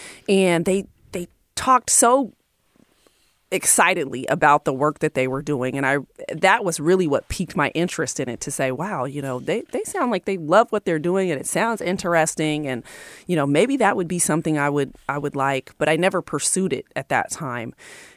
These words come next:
And so ultimately, you know,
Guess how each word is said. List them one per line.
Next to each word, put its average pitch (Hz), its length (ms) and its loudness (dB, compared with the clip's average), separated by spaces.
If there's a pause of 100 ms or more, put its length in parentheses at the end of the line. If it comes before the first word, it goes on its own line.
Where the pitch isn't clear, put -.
And 170 300 2
so 156 560 6 (140)
ultimately, 165 720 4 (280)
you 175 120 0
know, 139 260 0